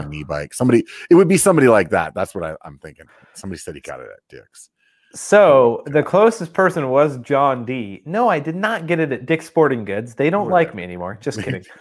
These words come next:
Speaker 1: Um, but one of our, one of our fellow YouTubers, uh, Cobra Kyle, made a video.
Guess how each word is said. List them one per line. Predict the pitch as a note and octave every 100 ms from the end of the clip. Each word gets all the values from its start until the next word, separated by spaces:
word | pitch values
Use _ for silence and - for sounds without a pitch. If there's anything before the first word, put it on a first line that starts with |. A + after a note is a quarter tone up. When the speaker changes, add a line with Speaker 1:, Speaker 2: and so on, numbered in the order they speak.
| _ - - -
Speaker 1:
Um, | B2 G#2+ G2 F#2+ G2 _ _ - _ -
but | A2+ E3+ G#3+ C3+ - -
one | C#3 F#3+
of | G3
our, | E3 D3 C#3
one | C3+ E3
of | E3+
our | F3
fellow | F3+ D3+ D3
YouTubers, | A#2+ E3+ C#3+ A#2 G2 A#2 - _
uh, | A#2 -
Cobra | - D#3 D3+
Kyle, | - C3 C#3 G#2+ F#2+
made | A#2 G#2+
a |
video. | A2 A#2+ G#2 F2+ G#2+